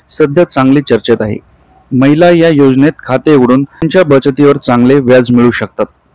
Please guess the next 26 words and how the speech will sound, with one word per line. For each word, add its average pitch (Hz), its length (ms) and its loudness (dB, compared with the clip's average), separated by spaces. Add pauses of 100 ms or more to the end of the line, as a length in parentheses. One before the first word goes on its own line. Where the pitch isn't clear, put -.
(100)
अत्यंत 156 340 -2
महत्त्वाची 139 500 0
आणि 120 240 0
आनंदाची 123 460 0
बातमी 131 280 0
आहे. 131 200 2 (520)
व्हिडिओला 175 380 4
जास्तीत 180 280 0
जास्त 175 180 -4
share 160 160 2
करा, 170 200 2
एका 135 220 0
शेअरमुळे 135 380 0
भरपूर 120 340 -2
महिलांचा 127 420 0 (100)
फायदा 120 240 0
होऊ 139 120 2
शकतो 151 440 -2 (420)
आणि 151 240 0
एक 143 140 -2
like 131 240 2
नक्की - 240 -4
करा. - 160 -4 (760)
महिला 156 320 2
सन्मान 151 440 0
बचत 139 220 -2